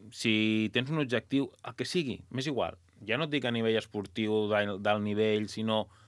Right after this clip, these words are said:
el que sigui. Fes-ho, prova-ho. Lògicament, com més complicat sigui el teu repte, més difícil serà aconseguir-lo, no?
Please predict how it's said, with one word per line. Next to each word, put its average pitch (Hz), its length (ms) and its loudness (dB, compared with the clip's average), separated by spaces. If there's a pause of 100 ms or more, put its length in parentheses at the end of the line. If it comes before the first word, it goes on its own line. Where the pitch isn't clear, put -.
(140)
el 110 100 -8
que 107 140 -2
sigui. 117 300 0 (840)
Fes-ho, 131 240 -6 (800)
prova-ho. 135 380 4 (1400)
Lògicament, 110 560 2
com 98 120 -2
més 101 240 -4
complicat 113 600 2
sigui 104 200 0
el 95 80 -4
teu 110 160 2
repte, 113 340 2
més 120 300 0
difícil 143 440 0
serà 92 200 2
aconseguir-lo, 87 640 -4
no? 110 140 -2